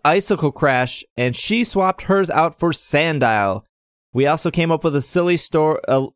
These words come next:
silly little story about how we got our Pokemon and how we met each other to become rivals.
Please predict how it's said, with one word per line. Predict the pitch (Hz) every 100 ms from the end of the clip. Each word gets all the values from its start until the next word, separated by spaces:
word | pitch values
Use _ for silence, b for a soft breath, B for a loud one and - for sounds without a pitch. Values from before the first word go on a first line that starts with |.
| -
silly | - 208 262 254
little | 190 202
story | 185 190 175 170
about | 139 143 147
how | 143 156 165
we | 170 151
got | 151
our | 147
Pokemon | 139 147 143 147 143
and | 131
how | 131 139
we | 147 147
met | 131 139 135
each | 143 -
other | 143 139
to | 131
become | 127 - 123 120
rivals. | 156 214 208 208 190